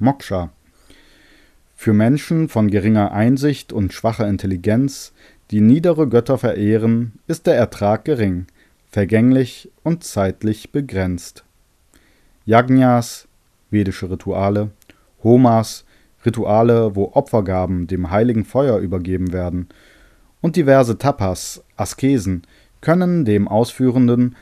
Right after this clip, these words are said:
nur zeitlich begrenzten Ertrag bringen.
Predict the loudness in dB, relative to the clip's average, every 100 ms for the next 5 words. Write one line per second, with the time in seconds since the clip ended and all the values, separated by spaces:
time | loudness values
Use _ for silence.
0 | _ -4 -4 0 2 2 0 -4 -4 -6
1 | -2 -2 -2 -6 -2 0 0 -2 -8 -6
2 | -6 -6 -8 -6 -4 -4 -6